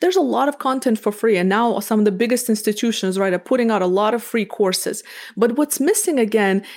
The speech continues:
is that interaction and that individualized approach. And like you said, you can give somebody so-, like, here's a, here's how to do this,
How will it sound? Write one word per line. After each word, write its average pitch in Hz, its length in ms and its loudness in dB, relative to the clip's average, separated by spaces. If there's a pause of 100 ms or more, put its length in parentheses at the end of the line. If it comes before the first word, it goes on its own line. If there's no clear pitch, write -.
is 226 160 0
that 254 160 2
interaction 220 680 0
and 202 180 2
that 202 140 0
individualized 220 600 0
approach. 208 300 -2
And 202 60 0
like 226 200 0
you 240 60 -2
said, 220 360 0
you 262 100 -2
can 349 200 2
give 269 220 0
somebody 208 500 2
so-, - 240 -4
like, 202 340 0
here's 285 360 2
a, 247 140 2
here's 311 400 0
how 254 160 0
to 254 160 -4
do 226 180 0
this, 190 280 0